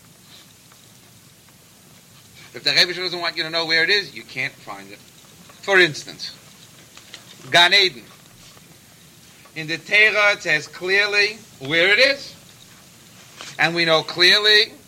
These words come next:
what the names of the four rivers that come out of Gan Eden are. V'nohor yotzei me'eden. And it becomes four rivers.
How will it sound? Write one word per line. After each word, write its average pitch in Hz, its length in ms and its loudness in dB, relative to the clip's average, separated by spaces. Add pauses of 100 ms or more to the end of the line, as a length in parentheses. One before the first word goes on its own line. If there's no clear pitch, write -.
(220)
what 147 180 -8
the 160 80 -8
names 180 340 0
of 185 120 -8
the 151 80 -10
four 202 280 -4
rivers 202 520 0 (260)
that 156 160 0
come 160 180 -4
out 175 140 4
of 190 120 0
Gan 214 180 4
Eden 302 300 2
are. 180 220 -4 (480)
V'nohor 214 800 2
yotzei 202 680 2
me'eden. 208 760 0 (640)
And 185 140 0
it 156 100 -6
becomes 202 420 0
four 214 240 2
rivers. 226 460 2